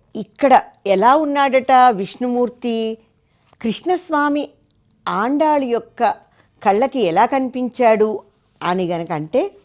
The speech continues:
"నీలమేఘముడాలు డీలు సేయగ జాలు మెరుగు చామన ఛాయ మేనితోడ, అరవిందముల కచ్చులడగించు జిగిహెచ్చు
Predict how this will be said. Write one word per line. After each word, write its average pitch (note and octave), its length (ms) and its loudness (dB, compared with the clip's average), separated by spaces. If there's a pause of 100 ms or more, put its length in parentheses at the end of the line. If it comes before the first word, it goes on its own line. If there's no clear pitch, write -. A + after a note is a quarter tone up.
(720)
"నీలమేఘముడాలు B3 1700 6
డీలు A#3 480 -2
సేయగ G3+ 600 2
జాలు F3+ 520 4
మెరుగు G#3+ 540 0 (520)
చామన C4+ 460 4
ఛాయ C#4 460 0
మేనితోడ, A3+ 840 0 (640)
అరవిందముల E4+ 880 6
కచ్చులడగించు C4 1200 2
జిగిహెచ్చు G3 920 -2